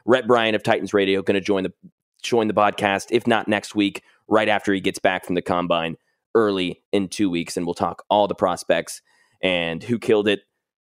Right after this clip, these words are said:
in interviews, who killed it metrics-wise. We'll get into it all.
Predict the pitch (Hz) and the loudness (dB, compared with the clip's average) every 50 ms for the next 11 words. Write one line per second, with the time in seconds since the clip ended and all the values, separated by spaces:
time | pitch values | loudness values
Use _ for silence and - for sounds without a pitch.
0 | _ - 101 98 104 120 127 120 - 110 120 117 117 113 107 110 101 - - 107 | _ -4 0 2 2 4 2 2 2 0 0 0 0 -2 -4 -6 -4 0 0 0
1 | 104 95 - - 107 110 - - 113 101 - - 104 104 104 98 95 - 107 107 | 2 0 -2 -2 -2 -2 0 -2 -4 -4 -2 0 0 2 2 2 0 -2 -2 0
2 | 98 110 101 101 95 98 104 92 90 82 - - - | 0 2 0 0 0 -2 -2 0 0 -2 -4 -8 -12